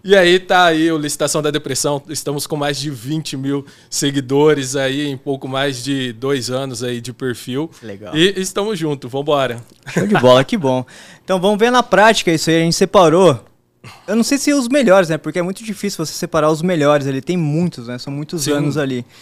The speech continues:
Speaker 2: Mas separamos alguns ali na prática. E vamos lá, o que, que a gente tem pela frente aí, Rodolfo? Quer, quer iniciar?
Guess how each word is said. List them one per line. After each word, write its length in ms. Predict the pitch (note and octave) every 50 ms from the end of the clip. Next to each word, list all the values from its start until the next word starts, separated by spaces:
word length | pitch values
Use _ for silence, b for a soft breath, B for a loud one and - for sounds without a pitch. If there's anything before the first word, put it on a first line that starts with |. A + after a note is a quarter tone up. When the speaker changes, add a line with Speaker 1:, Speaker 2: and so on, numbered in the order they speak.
| b b b b b -
Speaker 2:
Mas 200 | C#3 D3 D3+ -
separamos 580 | F#3+ F#3 - F#3+ F3 E3+ F3+ F3+ F#3 E3+ E3+
alguns 480 | G3 F#3+ F3 D3 C#3 D3+ F#3 G3+ F3 D3
ali 180 | D3 C3+ D3
na 140 | D3+ D3+ C#3
prática. 680 | C#3 - C3+ C3 C#3+ F#3+ G3+ - - - - G#2 A2 _ _ _ _ _ _ _ _
E 320 | - B2+ C3+ C#3 C#3+ D3+
vamos 260 | C#3+ E3 G3+ B3+ D4+ C#4
lá, 120 | G3+ G3+
o 60 | G3
que, 120 | G3 - F3+
que 120 | - G3+
a 40 | F#3+
gente 180 | F#3 F#3+ -
tem 120 | - F#3 F3+
pela 180 | F3+ F3 D#3+ D3+
frente 260 | - E3 D#3 D#3 F3
aí, 60 | E3 E3
Rodolfo? 260 | D#3 D3 C3+ C3 _
Quer, 240 | - D#3+ D3 C#3 C#3
quer 160 | - D#3+ D3+
iniciar? 580 | C#3+ C#3 C3+ - - - E3 F#3 E3+ C3 A2+